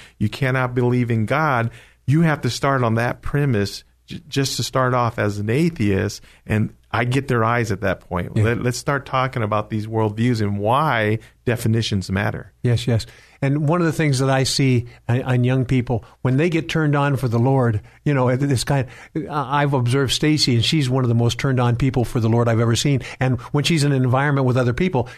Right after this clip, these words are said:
Speaker 2: she's here, she's there, she's everywhere. She's practicing omnipresence, I think. <laughs> But she, she is really, she is really,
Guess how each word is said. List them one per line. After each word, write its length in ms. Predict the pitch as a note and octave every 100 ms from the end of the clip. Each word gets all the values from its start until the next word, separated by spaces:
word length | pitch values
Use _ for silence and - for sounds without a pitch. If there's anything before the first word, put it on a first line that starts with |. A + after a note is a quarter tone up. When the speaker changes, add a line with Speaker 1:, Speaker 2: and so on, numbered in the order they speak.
| -
Speaker 2:
she's 300 | D#3+ F#3 D3+
here, 240 | C3 C#3+ C#3+
she's 280 | - C#3+ B2+
there, 200 | C3+ C3
she's 220 | - C3+
everywhere. 320 | F3+ D3 C3 -
She's 200 | - D#3
practicing 640 | - E3 - C3+ - B2 B2+
omnipresence, 760 | C3+ B2+ A#2+ F3+ C3+ A2 G2+
I 120 | A2+
think. 300 | - A#2 - - - - -
<laughs> 0 | C#3+ - C#3 - - - - - -
But 280 | C#3+ - E3
she, 280 | G3+ F3+ E3
she 180 | - F3
is 160 | C#3
really, 460 | D3 G3+ G3 D3 A#2+ -
she 260 | - F3 D3
is 140 | C3
really, 460 | C#3 F#3+ E3+ C3+